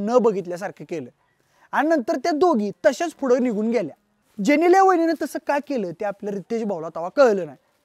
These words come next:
पुढं वहिनींनीच एका मुलाखतीत त्या घटनेचा खुलासा केला. त्यांच्या म्हणण्यानुसार रितेश भाऊ मुख्यमंत्र्याचा पोरगा आहे हे त्यांना शूटला जाण्या अगोदर दोन दिवस कळलं होतं, पण त्यावेळी नेत्यांची मुलं बिघडलेली असतात असा त्यांचा समज झाला होता. तसंच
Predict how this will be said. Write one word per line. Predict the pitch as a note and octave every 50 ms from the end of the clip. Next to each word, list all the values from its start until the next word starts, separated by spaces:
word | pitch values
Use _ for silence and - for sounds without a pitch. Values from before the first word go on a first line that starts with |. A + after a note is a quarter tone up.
| _ _ _
पुढं | - D#3+ E3+ G3
वहिनींनीच | G#3+ A#3 A#3 A3 G3+ A#3 C4+ B3 A3 G3+ - F#3+
एका | F3 - G3
मुलाखतीत | G3 G3 G#3 A3 B3 C4+ B3+ - C4 - - G#3 G3+ _ _ _ _ _ _
त्या | D4+ D#4+
घटनेचा | C4 D4 - - G3 F3+ D#3+ G3
खुलासा | G#3 - C4 C#4 C4 A#3 - A3+
केला. | G3 G3 F3 D3 - _ _ _ _ _ _ _ _ _
त्यांच्या | D4 D4+ C4 - E4+
म्हणण्यानुसार | F4+ F4+ F4 D#4+ E4+ F4+ F4+ E4 A#3+ - G#3 G3+ - _ _ _ _ _ -
रितेश | B3+ C4+ - - F4+ F4 D4+
भाऊ | C#4 C#4 C#4
मुख्यमंत्र्याचा | C#4+ D4+ D4 - _ - C4 C4+ C4 A#3 E3+ G#3 G3 F3+ G3
पोरगा | G3 A3 F#3+ D#3+ C3
आहे | B2 - _ _ _ _ _ _ _ _
हे | B3 C4
त्यांना | A3 C#4 C4+ B3+ C4+ C4+
शूटला | - - - - D4 D4 A3+ - C#4 C#4
जाण्या | C4 C#4+ C4+ A#3+ A3+
अगोदर | A#3 A3 G3 G#3 F3 G3 G3
दोन | G#3 F3+ F3 A#3 A#3+ A3+
दिवस | G#3+ A3+ A3 G#3 -
कळलं | _ B3+ A3 F#3 F3
होतं, | D#3 C3+ _ - - _ _ _ _ _ _ _ _ -
पण | D3 D3+ _ _
त्यावेळी | C4 C#4 C#4 A#3+ G3 F#3+ - _ _ _ _ -
नेत्यांची | G3 G#3+ A3+ G3 F3+ _ A#3 A#3+ C4 B3 -
मुलं | C#4 C4+ C4 B3+ A#3 G3+
बिघडलेली | G3+ B3 G3 B3+ C4+ C4+ D#4 D4 E4
असतात | C#4+ - - _ G#3+ F#3 - _ _ _ _ -
असा | F3 D#3 - -
त्यांचा | G3 G3+ G#3+ F#3 D#3 - F#3
समज | - C4+ C4 A#3 A#3 F#3
झाला | F3+ A#3 G3 E3
होता. | D3+ C#3 _ - _ _ _ _ _ _ _ _ _ _ _
तसंच | F4 D#4+ - F#4+ F4 -